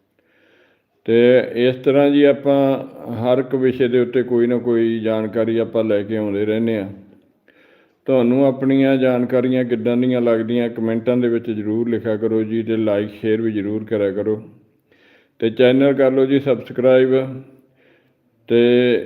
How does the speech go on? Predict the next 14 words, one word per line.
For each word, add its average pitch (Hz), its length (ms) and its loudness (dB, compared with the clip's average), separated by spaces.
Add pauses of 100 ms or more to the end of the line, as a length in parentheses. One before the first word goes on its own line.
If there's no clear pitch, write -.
(200)
ਇੱਕ 131 380 0
ਆਪਾਂ 143 380 4
ਕੱਲ੍ਹ 135 600 2
ਫਤਿਆਬਾਦ 127 640 2
ਮੰਡੀ 113 360 -2
ਦੀ 113 440 -2
ਵੀਡੀਓ 107 480 -2
ਪਾਈ 110 300 0
ਸੀਗੀ, 113 340 -4
ਚੈਨਲ 107 420 -2
ਦੇ 107 80 -2
ਉੱਤੇ 107 340 -2
ਆ 110 80 2
ਜੀ, 113 160 -4